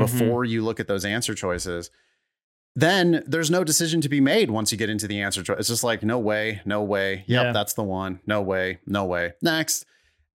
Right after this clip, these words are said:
Speaker 1: Because you've already made the important decision up front.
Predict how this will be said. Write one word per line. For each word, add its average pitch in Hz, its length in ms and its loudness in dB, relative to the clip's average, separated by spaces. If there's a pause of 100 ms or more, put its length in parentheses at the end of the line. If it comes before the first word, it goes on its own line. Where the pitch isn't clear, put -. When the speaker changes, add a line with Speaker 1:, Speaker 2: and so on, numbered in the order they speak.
Speaker 1:
Because 151 240 4
you've 165 100 4
already 170 300 4
made 151 320 2
the 143 80 2
important 147 420 2
decision 113 580 0
up 107 200 -2
front. 120 420 -2